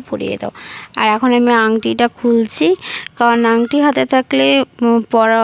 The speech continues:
অসুবিধা হবে। তারপরে এ আমাকে বলছিল যে, "এতগুলো চুড়ি পরবে, কেমন দেখা যাবে? এক কাজ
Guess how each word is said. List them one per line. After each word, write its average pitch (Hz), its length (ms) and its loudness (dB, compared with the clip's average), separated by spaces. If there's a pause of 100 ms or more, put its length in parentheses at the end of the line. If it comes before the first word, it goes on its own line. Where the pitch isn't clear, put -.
অসুবিধা 226 520 -2
হবে। 214 200 2 (640)
তারপরে 302 240 2 (100)
এ - 20 4 (120)
আমাকে 285 240 0 (160)
বলছিল 254 380 0
যে, 233 160 -2
"এতগুলো 226 500 -2
চুড়ি 226 260 -2
পরবে, 220 300 0 (160)
কেমন 214 340 2
দেখা 214 260 -2
যাবে? 247 200 0 (120)
এক 214 140 -6
কাজ 202 120 -6